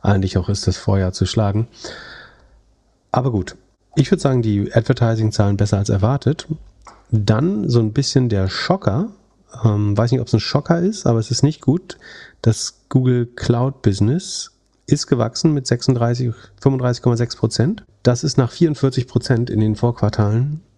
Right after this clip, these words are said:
nicht geil. Das ist schon ein acht Prozent Schritt zurück. Ähm, verlangsamtes Wachstum.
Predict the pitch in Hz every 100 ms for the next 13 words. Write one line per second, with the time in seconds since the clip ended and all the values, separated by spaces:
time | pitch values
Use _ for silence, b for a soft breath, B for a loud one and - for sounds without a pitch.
0 | _ _ - 120 - - 92 123 120 -
1 | - 123 117 113 - 113 120 117 - 123
2 | - 127 - 117 117 - 117 - 110 165
3 | - _ _ 117 113 117 117 117 120 -
4 | b b b b b - 113 113 120 123
5 | 127 - 143 131 - 160